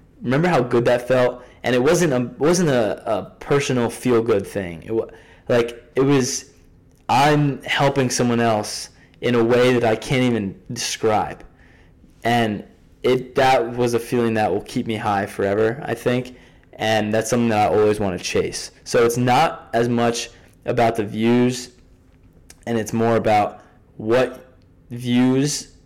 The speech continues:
you can change the life of or change the mindset of and help. And I think that is the most important thing about creating content.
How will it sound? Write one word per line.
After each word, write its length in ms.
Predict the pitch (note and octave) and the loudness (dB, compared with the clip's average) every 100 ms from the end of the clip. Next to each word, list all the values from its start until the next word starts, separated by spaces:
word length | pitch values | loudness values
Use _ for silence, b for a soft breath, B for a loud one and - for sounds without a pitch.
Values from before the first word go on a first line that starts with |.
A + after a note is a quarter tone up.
| _ | _
you 180 | B2 A2+ | -8 -6
can 640 | - - A#2 A#2 A2+ G#2+ - - - _ - | -6 -4 0 0 0 -4 -10 -20 -20 _ -12
change 400 | - B2 A#2 A2+ | -4 0 0 -2
the 60 | G2+ | -2
life 360 | G#2 G#2+ G#2 | 0 0 0
of 220 | A2 G#2+ | 0 2
or 100 | G2+ | 0
change 320 | G2 - G#2+ G#2 | -2 -4 -4 -4
the 60 | |
mindset 400 | F#2+ F#2+ G2 G2 | -2 -4 -2 -2
of 160 | G2 G2 | -2 -2
and 80 | F#2 | -4
help. 380 | - - - - b b b b - | -4 -6 -8 -20 b b b b -12
And 80 | F#2 | -12
I 40 | |
think 240 | - G#2+ | -8 -4
that 280 | G2+ F#2+ F#2 | 0 0 0
is 160 | G2 G2 | -4 -6
the 160 | - G2+ | -4 -2
most 260 | G2+ G2 | -2 -4
important 340 | G2+ - F#2 F#2+ | -6 -6 -8 -6
thing 160 | F#2+ | -8
about 380 | F#2+ F#2 - - | -6 -4 -6 -8
creating 300 | - G#2+ F#2 | -4 -2 -2
content. 480 | - G2 - - | -8 -12 -14 -16